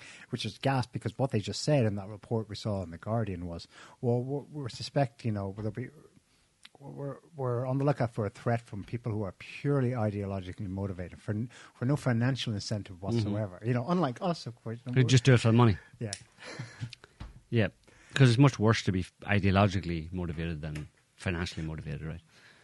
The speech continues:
Speaker 2: It's, it's like a normal person would
Speaker 1: It's,
Speaker 2: just only do something
Speaker 1: it's
Speaker 2: for
Speaker 1: hard
Speaker 2: money.
Speaker 1: to
Speaker 2: They would never do something because they thought it was the right thing to do.
Speaker 1: It's hard to separate it for, for, in terms of what motivates Western leaders. I mean,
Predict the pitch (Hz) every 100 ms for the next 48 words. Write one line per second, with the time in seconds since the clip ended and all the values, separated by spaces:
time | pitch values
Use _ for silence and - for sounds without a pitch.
0 | _ - 117 - 139 - 110 107 107 107
1 | 110 104 - 98 98 113 104 87 104 -
2 | 104 90 92 - 87 - - 90 139 110
3 | 95 92 92 104 104 101 82 92 95 90
4 | 85 87 87 90 - 90 - 85 87 78
5 | 80 80 80 80 76 73 82 87 - _
6 | - - _ _ _ - - 127 113 98
7 | 113 113 98 92 95 _ - 104 98 -
8 | 117 57 57 - _ _ _ _ - -
9 | 117 104 90 98 - 104 113 104 98 95
10 | 92 - 104 - 104 95 95 98 95 110
11 | 104